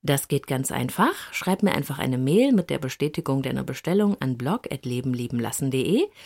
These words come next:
und schreib mir kurz dazu, welche Meditation du dir als Geschenk von mir wünschst. Ich schick dir dann gerne den Download-Link als Bonus zu. Okay, so viel zum Thema Glück. Ich bin gespannt, was du herausfindest.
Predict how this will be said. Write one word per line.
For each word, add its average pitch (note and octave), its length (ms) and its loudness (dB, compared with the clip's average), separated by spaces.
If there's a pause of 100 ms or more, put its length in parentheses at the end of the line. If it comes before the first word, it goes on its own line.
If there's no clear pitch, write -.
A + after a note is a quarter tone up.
(180)
und C#4+ 140 2
schreib G#3+ 260 2
mir F#3 140 4
kurz E4 260 -2
dazu, F#3+ 440 0
welche C#3+ 260 0
Meditation C#3 800 -2
du C3+ 180 -4
dir B2+ 220 -6
als - 240 -10
Geschenk - 440 -4
von C3 280 -4
mir B2+ 240 -6
wünschst. - 520 -2 (440)
Ich D4+ 200 4
schick - 220 0
dir G3 80 4
dann D3 160 4
gerne D3+ 320 2
den B2 180 2
Download-Link B2+ 880 0
als A3 280 -4
Bonus A#2 480 -6
zu. A2+ 280 -4 (460)
Okay, C3+ 520 4 (120)
so D3 280 4
viel C#4 360 6
zum G#3+ 440 4
Thema B2+ 400 2
Glück. C4+ 600 0
Ich E4 300 0
bin A3+ 160 2
gespannt, F#3+ 420 0
was F#3 140 0
du E3 100 -2
herausfindest. E3 840 2